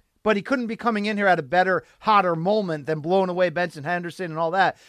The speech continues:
Uh, I know he got knocked out by, by Pitbull. It was quick, all that. But you get what I'm saying. He, he's ready right now. He's fired up. I wanna find out how great he is. This, this matchup's even more than fighting Kevin Lee's tattoo artist. This matchup would tell us right now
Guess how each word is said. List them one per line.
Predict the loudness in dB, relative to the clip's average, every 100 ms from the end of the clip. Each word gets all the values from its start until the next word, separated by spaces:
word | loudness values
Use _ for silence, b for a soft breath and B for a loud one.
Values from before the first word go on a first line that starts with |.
| b b
Uh, | 4 4 4 0
I | -2
know | 0
he | 2
got | 2 2
knocked | 2 2
out | 0 2
by, | 0 0
by | -4
Pitbull. | -4 -4 -4 -4
It | -6
was |
quick, | -6 -6 -2
all | -2
that. | -2 -2
But |
you | -2
get | 0
what |
I'm | 0
saying. | -2 -4 -4
He, | -6 -6
he's | -6 2
ready | 2 2
right | -2 -6
now. | -6
He's | -6 -8
fired | _ 0 0 2
up. | 2 2 b b b
I | 0
wanna | 2 0
find | 0 0 2
out | 2
how | 2
great | 0 -2
he | -2
is. | -4 -6 _ _
This, | -2 -2
this | -2 -6 0
matchup's | 2 2 -2 -8
even | -6 -4 -4
more | -2 0 2
than | 0 0 -6 b b b
fighting | 2 2 0 -2
Kevin | -4 -2 -6 -8
Lee's | -8 -6 -2
tattoo | -2 0 2
artist. | 2 2 0
This | 4 4 4
matchup | 0 0 0 -8
would | -6
tell | -2 0
us | -2
right | -2 0 0 -2
now | -4 -4